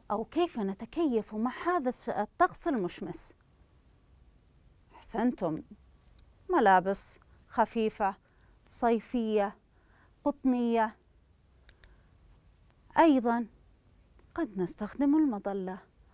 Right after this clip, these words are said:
أو نذهب إلى أماكن الظل،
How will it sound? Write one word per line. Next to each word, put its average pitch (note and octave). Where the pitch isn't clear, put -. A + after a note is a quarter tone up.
أو C4
نذهب A3
إلى D4
أماكن A#3+
الظل، A3+